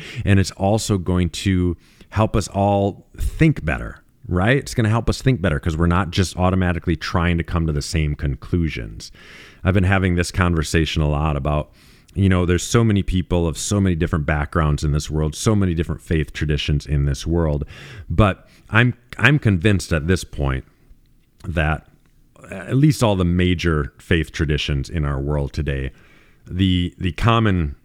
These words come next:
denominator is that the end goal is, is love, some way, shape, or form. The end goal is love, care, compassion. And,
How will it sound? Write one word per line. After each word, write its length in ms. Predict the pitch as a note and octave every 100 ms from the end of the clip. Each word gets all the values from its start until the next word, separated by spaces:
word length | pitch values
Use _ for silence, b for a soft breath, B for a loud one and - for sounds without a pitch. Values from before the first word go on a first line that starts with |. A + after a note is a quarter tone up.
| - F2
denominator 760 | F2 F2 F2 F#2 E2+ D#2 D#2 D2+
is 120 | D2+
that 220 | E2+ D#2
the 160 | D#2 D#2
end 240 | F2+ F2
goal 400 | E2+ E2 D#2+ C#2+
is, 320 | C#2 C#2 - -
is 180 | D#2
love, 440 | D#2 E2+ D2 A#1+ D2 -
some 260 | - G2
way, 140 | F2+ E2+
shape, 320 | - E2 D2
or 60 | D2
form. 360 | - D#2 C#2
The 120 | C2+
end 180 | C#2+ D2+
goal 260 | D2 C#2 C2+
is 140 | C2
love, 360 | D2 E2 E2 -
care, 440 | - D#2+ D2+ D2+ B B B
compassion. 640 | - D2+ D2+ C#2+ - B1 - B B B B F2
And, 680 | - G2 F#2+ G2 F#2+ F#2+ F#2+